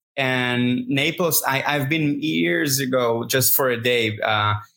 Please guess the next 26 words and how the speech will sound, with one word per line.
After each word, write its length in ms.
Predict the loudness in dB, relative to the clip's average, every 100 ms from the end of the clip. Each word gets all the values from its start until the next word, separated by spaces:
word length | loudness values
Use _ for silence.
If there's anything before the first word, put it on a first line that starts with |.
| _ _ -4
and 420 | -2 0 0 0
I 100 | 0
always 340 | 0 2 2 2
want 220 | 0 0
to 100 | -2
go 160 | -2
back 220 | 0 0 0
'cause 100 | 0
at 60 | 0
the 100 | 0
time 340 | 0 0 0
I 80 | 0
wasn't 400 | 0 0 0 -2
playing 260 | -2 0 0
that 120 | 0 0
violin. 460 | 2 2 2 2
I 80 | 2
feel 240 | 0 0 0
like 320 | 0 -4 -6
the 120 | -4
violin 400 | 0 2 2 0
should 240 | 0 -4 -2
come 260 | -2 0 0
back 200 | 0 -2
home, 340 | -2 0 -2
right? 260 | 0 -2